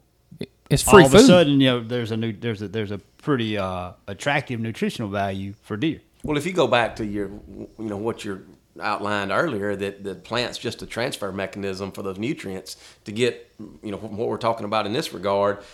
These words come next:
Speaker 3: from the soil into that, those deer antlers, that plant community is just that transfer mechanism. And so there's a couple of components in there. The, the plant communities that we're trying to promote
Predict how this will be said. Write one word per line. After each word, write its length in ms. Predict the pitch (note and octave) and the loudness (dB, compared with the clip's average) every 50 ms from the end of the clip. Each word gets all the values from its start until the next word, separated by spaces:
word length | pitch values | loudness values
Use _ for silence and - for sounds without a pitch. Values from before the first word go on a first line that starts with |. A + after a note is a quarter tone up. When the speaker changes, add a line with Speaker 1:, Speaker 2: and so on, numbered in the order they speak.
| - _ | -20 _
Speaker 3:
from 200 | _ - A2+ G#2 | _ -4 -4 -2
the 60 | G#2 F#2+ | -2 -2
soil 460 | - - A#2+ B2 B2 B2 A#2 A#2 - | 0 2 4 4 4 4 2 0 0
into 220 | - A#2 A#2+ A2 | -2 -2 -2 -2
that, 240 | G#2+ A2+ G#2+ - - | -2 -2 -2 -2 -4
those 140 | A2 G#2+ G2 | -6 -6 -4
deer 220 | G#2+ A#2 A2+ G#2 | -2 -2 0 2
antlers, 540 | G#2+ B2 D#3+ - - F#2+ F#2+ F#2+ F#2 - - - _ _ _ _ _ _ _ _ _ - | 2 0 0 -2 -4 -6 -6 -6 -8 -10 -16 -20 _ _ _ _ _ _ _ _ _ -8
that 180 | - G#2+ - | -8 -8 -8
plant 300 | - - C3 C#3 C#3+ C3+ | -6 -4 -4 -4 -4 -4
community 460 | - - G#2 G#2+ G#2+ G#2 G#2 G#2 G2 G2 | -6 -4 -2 -2 -2 -2 -4 -6 -8 -8
is 100 | F#2 F2 | -8 -8
just 160 | G#2 G2 - | -10 -8 -8
that 140 | G#2 - - | -8 -8 -6
transfer 380 | - A#2 A2 - - - F2+ | -6 -6 -6 -6 -6 -10 -10
mechanism. 580 | F2 F2+ F2 E2+ - E2+ F2 E2+ E2 D#2 D#2 D2+ - _ _ _ _ | -10 -10 -12 -12 -12 -14 -14 -14 -14 -16 -18 -20 -20 _ _ _ _
And 120 | - F#2 | -12 -10
so 300 | - - A2 G2+ G2 G2+ - - | -6 -2 -2 -2 -2 -2 -6 -8
there's 240 | - G2+ G2 G2 F#2+ - | -10 -10 -10 -10 -10 -12
a 80 | G2+ | -12
couple 300 | - - - F#3 F#3 - | -4 2 2 2 2 2
of 60 | A2+ | -4
components 560 | - - G2+ - C#3+ - E3+ - - - - G2 | -8 -10 -6 -4 -2 -2 -2 -4 -6 -8 -10 -10
in 100 | F#2 F2 | -10 -10
there. 280 | F2 E2+ - - - - - - - - - _ _ _ _ _ _ - | -12 -12 -14 -16 -18 -20 -20 -20 -20 -20 -20 _ _ _ _ _ _ -8
The, 100 | G2+ G#2 | -6 -6
the 200 | G2+ - G#2 G#2 | -6 -6 -10 -12
plant 340 | - - - D3+ E3 E3 - | -8 -2 0 0 0 0 -2
communities 540 | - B2+ B2+ C3+ C#3 C#3 C3 B2+ A#2+ G#2+ A2 | -4 -2 0 0 0 0 -2 -2 -4 -6 -8
that 100 | - - | -8 -6
we're 160 | G#2 B2 C3 | -4 -6 -6
trying 320 | - - B2+ A#2 A#2 A2+ | -4 -4 -2 -2 0 -2
to 80 | G#2+ G2 | -4 -6
promote 640 | - - - F2+ F#2 B2+ E3+ D#3 A2 - - - - | -6 -6 -6 -2 0 0 0 0 -2 -4 -6 -12 -20